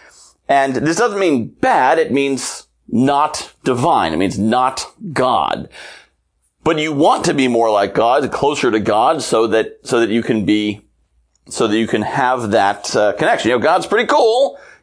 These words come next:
You want to be close to him. You want to be in the cool kids club. To do that, you had to sanctify yourself, purify yourself in a bunch of ways, mostly which involved killing animals.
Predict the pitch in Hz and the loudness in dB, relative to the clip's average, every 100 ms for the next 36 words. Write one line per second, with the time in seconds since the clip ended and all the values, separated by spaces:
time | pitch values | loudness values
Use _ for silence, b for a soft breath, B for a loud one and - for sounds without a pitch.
0 | - - 98 160 208 190 202 180 - 127 | -4 0 2 2 2 0 2 2 0 0
1 | 139 110 98 87 117 127 120 113 - 139 | 0 2 2 2 2 2 2 0 0 0
2 | 120 107 101 - 95 76 - 110 170 240 | 2 0 0 0 0 0 -4 -2 0 2
3 | 156 156 - B B - 135 123 120 110 | 2 2 -2 B B -2 0 0 -2 -4
4 | - 160 156 151 139 131 123 127 120 - | -2 -2 -2 -2 0 0 2 0 0 -2
5 | 127 127 123 113 110 113 104 101 107 113 | 0 0 2 0 2 0 0 0 0 2
6 | 139 156 151 B B - 143 196 196 180 | 2 2 0 B B 0 2 2 2 2
7 | 165 160 156 127 131 131 107 143 139 131 | 2 0 0 2 0 0 -2 0 0 0
8 | 123 101 87 - - - | 0 0 -2 -4 -8 -12